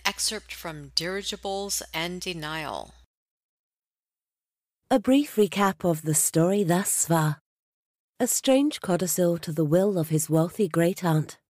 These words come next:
Speaker 2: renders financially embarrassed aristocrat idler Archie Dunstable subject to the moral discipline of the British Women's Association for the Eradication of Vice,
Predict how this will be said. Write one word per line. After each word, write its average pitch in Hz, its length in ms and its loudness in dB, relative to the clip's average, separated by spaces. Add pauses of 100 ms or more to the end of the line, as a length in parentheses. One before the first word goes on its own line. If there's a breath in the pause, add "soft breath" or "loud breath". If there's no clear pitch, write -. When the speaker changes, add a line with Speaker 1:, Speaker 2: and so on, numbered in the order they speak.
(140)
Speaker 2:
renders 240 420 2
financially 226 680 0
embarrassed 180 560 0
aristocrat 214 720 -4
idler 175 420 0
Archie 202 420 -6
Dunstable 175 640 0 (420)
subject 240 640 -2
to 202 100 -2
the 170 140 0
moral 175 320 2
discipline 226 640 0
of 170 160 0
the 156 120 -2
British - 440 -4
Women's 196 420 2
Association 202 920 0
for 175 140 -4
the 156 120 4
Eradication 185 760 0
of 226 120 0
Vice, 170 460 -2